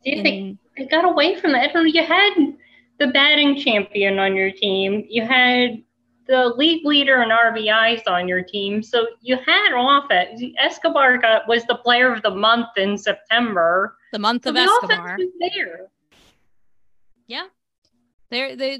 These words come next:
Speaker 2: the players just didn't execute. It's as simple as that. The offense went to sleep. I mean, obviously they scored, that they scored plenty in game two, but the offense didn't show up. And, you know, their, their big pitchers, aside from DeGrom,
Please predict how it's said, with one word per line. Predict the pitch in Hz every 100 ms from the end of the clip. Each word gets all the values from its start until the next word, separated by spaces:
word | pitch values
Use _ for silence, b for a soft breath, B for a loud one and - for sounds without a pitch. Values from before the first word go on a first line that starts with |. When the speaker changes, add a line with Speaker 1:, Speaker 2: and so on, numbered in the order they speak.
| 254
Speaker 2:
the | 233
players | 240 269 311 -
just | -
didn't | 311 277
execute. | 254 - 294 208 185
It's | 190 -
as | 196
simple | 240 226 233
as | 226
that. | 233 233 -
The | 196
offense | 202 202 247 262
went | 247
to | 254
sleep. | - 208 214 240 - -
I | -
mean, | 214 208
obviously | 196 202 202 214 190
they | 202
scored, | - 196 196 196 190 220
that | 208 202 180 -
they | 196
scored | - 202 185
plenty | 214 185 190
in | 196 185
game | 190 185 175
two, | 196 170 190 233
but | 190 180 - _ _ _ _ _ -
the | 208 196 190 190 -
offense | 196 196 208 202 190 -
didn't | 196 202
show | - 196
up. | 190 - - - _
And, | 202 190 196 190 185 190 180 - _ _
you | 208
know, | 196 190 196
their, | 190 196 196 -
their | 196 208
big | 185 208 196
pitchers, | 208 185 196 196 - - - _ _
aside | 214 - 185 180
from | 196 190
DeGrom, | 185 175 175 190 220